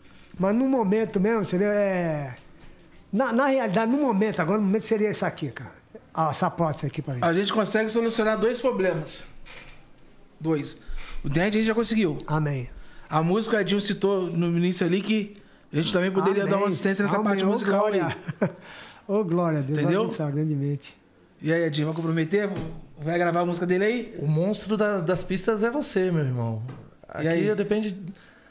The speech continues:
Speaker 3: só depende de você.
Speaker 2: Vamos pra cima?
Speaker 3: Eu sei que
Speaker 1: Vamos.
Speaker 3: você tem um coração gigante, você é um cara incrível.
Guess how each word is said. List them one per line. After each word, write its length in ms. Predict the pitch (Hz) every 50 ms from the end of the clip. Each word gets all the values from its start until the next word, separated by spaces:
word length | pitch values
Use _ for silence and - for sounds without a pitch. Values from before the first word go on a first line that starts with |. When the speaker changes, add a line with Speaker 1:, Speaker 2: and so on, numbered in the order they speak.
| - -
Speaker 3:
só 180 | - - 202 190
depende 360 | 202 170 196 190 196 202 190
de 100 | 170 202
você. 500 | 190 208 196 - - - 117 113 110 104 104 - - - - _ _ _ _ _ _ _ _ -
Speaker 2:
Vamos 160 | 147 156 160
pra 100 | 170 160
cima? 380 | 147 - 220 233 220 185 151 - -
Speaker 3:
Eu 100 | 131 131
sei 160 | - 160 151
que 60 | 143
Speaker 1:
Vamos. 160 | - 147 139
Speaker 3:
você 80 | 139 151
tem 100 | - 147
um 20 | 135
coração 380 | 147 151 135 127 - - 139
gigante, 460 | 135 131 131 110 117 117 117 113 - 110
você 180 | 110 - -
é 40 | 123
um 40 | 117
cara 460 | - - 123 123 135 135 131 127 123
incrível. 560 | 127 127 120 - - 120 127 127 110 101 98